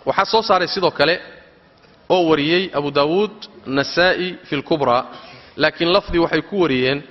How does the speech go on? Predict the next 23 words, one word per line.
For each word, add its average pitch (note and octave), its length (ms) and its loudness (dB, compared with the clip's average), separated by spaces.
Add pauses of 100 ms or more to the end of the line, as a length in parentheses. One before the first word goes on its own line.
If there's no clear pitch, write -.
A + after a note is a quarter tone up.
(320)
qaa'a F3 500 2 (140)
fa D3+ 80 0 (140)
aftara. C3 500 -2 (960)
Meesha D#3+ 340 0 (140)
ah F#3 60 -4 (600)
qaa'a D#3+ 320 2
fa D3+ 140 -2
tawadda'a, D#3 500 0
soo E3 160 -4
ma? D#3 120 -2 (720)
Haa, A2+ 240 0
qolyahaasi E3+ 400 0
waxay D3 220 -2
ku F3+ 100 -6
wariyeen D#3+ 360 0 (520)
qaa'a E3 380 2
wuu F#3 240 0
mantagay, B2 680 -2 (480)
fa D3+ 140 2
aftara F3+ 560 0
markaasuu D3+ 540 -2
afuray. A2+ 320 -4 (1400)
Tayib, A#2 260 -2